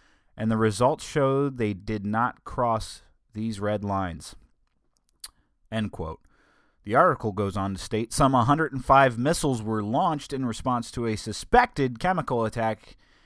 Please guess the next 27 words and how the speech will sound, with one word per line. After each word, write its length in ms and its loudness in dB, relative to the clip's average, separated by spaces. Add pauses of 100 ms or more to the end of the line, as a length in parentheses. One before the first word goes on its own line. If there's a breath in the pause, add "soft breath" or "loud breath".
(220 soft breath)
in 160 -2
the 100 0
Syrian 500 -4
city 360 -2
of 120 -2
Douma 600 6
on 520 -2 (120)
seventh 840 -2
of 120 0
April 340 0
that 160 -2
killed 300 -4
more 180 0
than 120 -2
forty 380 -6
people. 480 -8 (640 soft breath)
Uh, 140 -6
the 80 -8
Kremlin 540 0
had 420 0 (160)
threatened 480 -2
retaliatory 720 0
action 480 2
if 100 -6
strikes 400 -4
were 120 -4
launched, 640 6